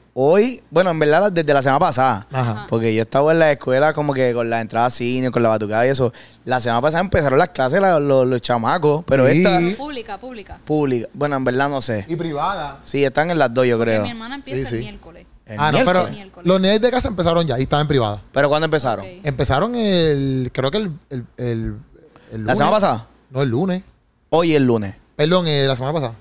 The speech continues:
Speaker 3: <laughs>
Speaker 2: Porque
Speaker 1: Ah, pues.
Speaker 3: Hoy.
Speaker 2: Sí, empezaron la semana pasada porque yo me acuerdo que, eh, yo lo empezaron jueves, yo creo que empezaron jueves.
Speaker 1: Diantre, eh,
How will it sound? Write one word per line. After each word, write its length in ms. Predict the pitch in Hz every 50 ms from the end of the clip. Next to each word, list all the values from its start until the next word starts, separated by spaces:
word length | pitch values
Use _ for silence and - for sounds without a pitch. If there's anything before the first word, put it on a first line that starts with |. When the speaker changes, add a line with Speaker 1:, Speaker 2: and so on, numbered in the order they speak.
| - _ -
Speaker 3:
<laughs> 220 | 247 233 285 285 285
Speaker 2:
Porque 260 | 139 131 - - 147
Speaker 1:
Ah, 40 | 139 135 139
pues. 320 | 156 156 - 131 123 113 - -
Speaker 3:
Hoy. 220 | 214 220 202 190 - _ _ _ _ _ _ _ _ _ _ _ _ _ _ _ _ _
Speaker 2:
Sí, 240 | _ - - 180 165
empezaron 260 | 147 123 135 135 135
la 60 | 143 151
semana 160 | 170 165 170
pasada 180 | 180 165 170
porque 280 | 190 220 214 185 165 147
yo 60 | 139 135
me 60 | 139
acuerdo 260 | 131 139 139 139 135
que, 340 | 131 139 135 135 131 127 131
eh, 40 | 131 - 120 131 127 123 127 139
yo 100 | 127 139
lo 60 | 147
empezaron 280 | 151 160 208 214 185 135
jueves, 200 | 135 151 156 143
yo 60 | 131
creo 80 | 143 156
que 60 | 151
empezaron 220 | 165 175 165 139 113
jueves. 200 | 117 123 113 98 - - _ _ _ _ _ _ _ _ _ _ -
Speaker 1:
Diantre, 460 | - 143 151 175 185 165 170 156 - -
eh, 160 | 165 165 -